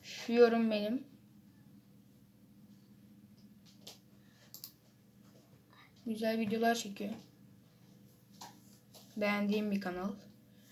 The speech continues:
Hatta o kadar çok beğenmiştim ki bir tane çekiliş, kanal tanıtımı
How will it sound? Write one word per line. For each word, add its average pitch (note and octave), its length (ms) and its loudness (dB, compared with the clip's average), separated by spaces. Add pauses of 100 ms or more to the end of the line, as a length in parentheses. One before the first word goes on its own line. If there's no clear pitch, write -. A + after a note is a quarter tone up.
(160)
Hatta A3+ 460 10
o - 20 -2
kadar B3 280 8
çok B3+ 220 8
beğenmiştim B3+ 480 10
ki G#3+ 160 4
bir G3+ 80 2
tane A#3+ 360 6
çekiliş, A#3+ 760 4 (300)
kanal A3 280 8
tanıtımı A#3+ 640 4